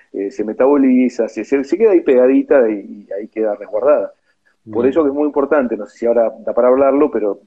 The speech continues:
Speaker 1: eh, si querés unos minutos después lo charlamos, eh, sobre las quelaciones, quelaciones naturales
Speaker 2: Sí,
Speaker 1: y
Speaker 2: sí,
Speaker 1: los
Speaker 2: sí.
Speaker 1: típicos, los típicos detox, digamos,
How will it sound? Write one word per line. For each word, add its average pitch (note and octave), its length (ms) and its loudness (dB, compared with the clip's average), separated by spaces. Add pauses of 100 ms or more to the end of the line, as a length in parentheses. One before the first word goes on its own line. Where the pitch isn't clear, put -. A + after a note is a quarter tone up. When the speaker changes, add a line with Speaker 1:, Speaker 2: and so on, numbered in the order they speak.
Speaker 1:
eh, - 160 -20 (100)
si - 80 -20
querés - 240 -14
unos G2+ 160 -18
minutos A2 300 -6
después B2+ 460 -2
lo G2 140 -16
charlamos, B2+ 520 -2 (720)
eh, G2 400 -8 (420)
sobre G2+ 140 -6
las G#2 160 -8
quelaciones, A#2 640 -2
quelaciones A2 360 -8
naturales A#2+ 460 -2
Speaker 2:
Sí, D#3 120 -6
Speaker 1:
y D#3+ 120 0
Speaker 2:
sí, A2+ 100 -4 (140)
Speaker 1:
los C3 120 -6
Speaker 2:
sí. - 40 -10
Speaker 1:
típicos, B2+ 500 -2 (300)
los G2+ 100 -10
típicos B2+ 400 -2
detox, C3+ 520 -2
digamos, A#2+ 480 -2